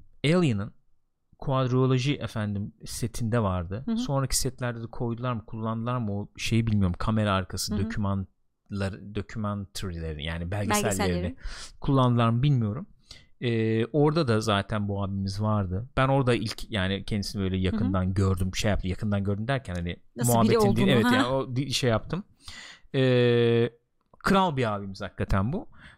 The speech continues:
Speaker 1: Ee, eğer izlemediyseniz onu da muhakkak izleyin. Bu Alien'ların kamera arkası setlerini izleyebilirsiniz. Efendim bafta adaylıkları falan olan ve Alien ve Blade Runner'ın kurgucusu, e, Chariots of Fire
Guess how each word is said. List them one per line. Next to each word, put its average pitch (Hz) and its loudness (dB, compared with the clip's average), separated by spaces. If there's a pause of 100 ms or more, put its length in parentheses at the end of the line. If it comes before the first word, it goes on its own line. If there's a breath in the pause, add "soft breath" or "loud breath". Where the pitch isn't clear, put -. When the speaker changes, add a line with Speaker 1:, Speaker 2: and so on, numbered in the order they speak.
Speaker 1:
Ee, 135 2
eğer 160 4
izlemediyseniz 156 2
onu 165 2
da 185 2
muhakkak 156 2
izleyin. 135 2
Bu 123 2
Alien'ların 117 4
kamera 113 2
arkası 107 -4
setlerini 123 0
izleyebilirsiniz. 120 0 (640 loud breath)
Efendim 120 2
bafta 147 2
adaylıkları 117 2
falan 123 0
olan 98 2
ve 101 0
Alien 123 2
ve 107 0
Blade 123 2
Runner'ın 104 0
kurgucusu, 113 -2 (600 loud breath)
e, 123 0 (600)
Chariots 196 4
of - -4
Fire 143 2